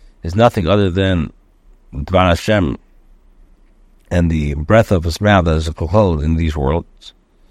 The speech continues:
Lamashal, for example, Kamei Nefesh Adam. For example, the nefesh of a person. Shemdaber Dibur Echad. When he speaks, Kishadibur Zelavadi Klei Mamish, Afilu Gabi Klei is Nashim Daber. So,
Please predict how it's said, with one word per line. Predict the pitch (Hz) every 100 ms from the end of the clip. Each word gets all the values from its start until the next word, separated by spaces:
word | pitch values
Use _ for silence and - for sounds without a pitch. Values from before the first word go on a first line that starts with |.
| _ _ _ -
Lamashal, | 101 117 - 80
for | 87
example, | 87 104 82 76
Kamei | 95 113
Nefesh | 104 101 95 78
Adam. | 85 67 - - _ _ _ -
For | 73
example, | 82 113 113 104 95 92
the | 85
nefesh | 104 104 92
of | 92
a | 80
person. | 85 - 64 - -
Shemdaber | - - 76 113 117 104
Dibur | 101 92 76
Echad. | 80 87 92 - _ _ _ _ _ _ _ _ _ _ _ _ -
When | -
he | 127
speaks, | - 143 98 -
Kishadibur | 95 - 90 120
Zelavadi | 107 113 101 113 110 101 82
Klei | - 104 104
Mamish, | 92 71 78 92 -
Afilu | 67 117 107
Gabi | 95 101 98
Klei | 107 104
is | 90
Nashim | 92 92 90 80
Daber. | 69 62 67
So, | - 69